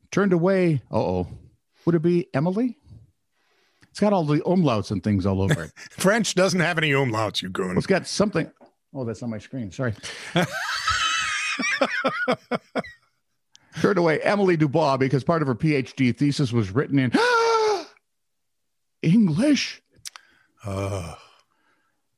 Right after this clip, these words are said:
Speaker 1: The thirty-one-year-old completed her degree at Laval University in Quebec City, but wrote one chapter of her thesis in English because she submitted it to an English language academic journal.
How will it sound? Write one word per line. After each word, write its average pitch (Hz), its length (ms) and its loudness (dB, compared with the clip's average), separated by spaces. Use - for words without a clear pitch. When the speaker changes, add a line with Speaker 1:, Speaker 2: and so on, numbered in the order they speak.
Speaker 1:
The 107 180 2
thirty-one-year-old 139 600 2
completed 160 420 0
her 127 100 2
degree 110 400 0
at 131 100 -4
Laval 123 380 0
University 127 580 0
in 123 80 2
Quebec 110 320 -2
City, 117 480 -2
but 107 140 -2
wrote 127 260 0
one 143 220 2
chapter 160 400 0
of 123 80 0
her 117 100 0
thesis 139 420 -2
in 113 120 2
English 123 340 2
because 120 300 -2
she 139 120 -2
submitted 127 440 -2
it 117 140 -2
to 127 160 2
an 120 100 2
English 151 580 -2
language 131 580 0
academic 123 560 0
journal. 127 360 -2